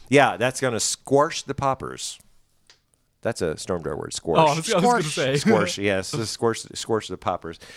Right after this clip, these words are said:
Speaker 1: But what's gonna happen is, and I thought this was interesting.
Speaker 3: Hopefully
Speaker 1: It's
Speaker 3: squash the humidity.
Speaker 1: Well, yeah,
Speaker 2: <laughs>
Speaker 1: it, yeah, it, yeah. That, that's the whole, what it's gonna do. But as it moves through, uh, the National Weather Service is saying they're, they,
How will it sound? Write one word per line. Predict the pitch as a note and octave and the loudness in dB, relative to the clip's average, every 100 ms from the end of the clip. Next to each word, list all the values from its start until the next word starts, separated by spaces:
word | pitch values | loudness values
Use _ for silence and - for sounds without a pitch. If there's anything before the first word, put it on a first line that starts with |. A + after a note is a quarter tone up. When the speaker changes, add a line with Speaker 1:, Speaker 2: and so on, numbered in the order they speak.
| - - | -8 0
Speaker 1:
But | E3+ D3 | 2 2
what's | F3+ | 0
gonna | F3 D3+ C3 | 0 0 0
happen | F3 C#4 - C3+ A2+ C3 _ _ _ _ _ _ - | 0 2 2 2 0 -6 _ _ _ _ _ _ -2
is, | A#2+ B2 | 0 2
and | C3+ | 0
I | |
thought | C3 G2 | 0 0
this | A3 - | 0 0
was | D#3 G2 | -2 -2
interesting. | F#2 - - D2+ | -4 -4 -8 -6
Speaker 3:
Hopefully | D#2 F#2+ | -6 -6
Speaker 1:
It's | - | -8
Speaker 3:
squash | - - G#3 - | -4 -4 -4 -8
the | F3 | -8
humidity. | F3+ F#3+ G3 F#3+ - - - B2 | -6 -8 -10 -14 -18 -16 -8 0
Speaker 1:
Well, | C3 E3 | 2 4
yeah, | D3 C#3 | 2 2
Speaker 2:
<laughs> | |
Speaker 1:
it, | D#3 C#3 | 0 0
yeah, | C#3+ G3+ A#2+ A#2 | 4 6 6 2
it, | B2+ C3 | -4 -6
yeah. | C#3+ D#3 G#3+ - | -2 0 2 0
That, | C3+ C3+ | -4 -2
that's | C3+ C3 | 0 0
the | B2+ | 0
whole, | C3+ | 0
what | C3 C#3 | 2 0
it's | - | -2
gonna | A#2+ | -4
do. | A#2 D3 | -2 -2
But | - C#3+ C3 | 0 0 0
as | C3 | 0
it | - | 0
moves | A2 G2 - - | -2 -2 -4 -2
through, | F3 C4 A#3+ A2+ G2 A#2+ - - - - - | 2 2 4 2 0 -2 -10 -20 -20 -12 2
uh, | B2 A2+ G#2 | 4 4 2
the | A2+ | 0
National | B2 C3+ A#2 | 0 0 0
Weather | A#2 F#3+ | 0 0
Service | A2+ F#2+ F2+ | -2 -2 -4
is | F#2+ | -4
saying | - G2 G2 F#2 | 0 0 -2 -2
they're, | A2 A2+ | -2 -2
they, | - A2 A2 G2+ D2+ | -2 -2 -2 -4 -12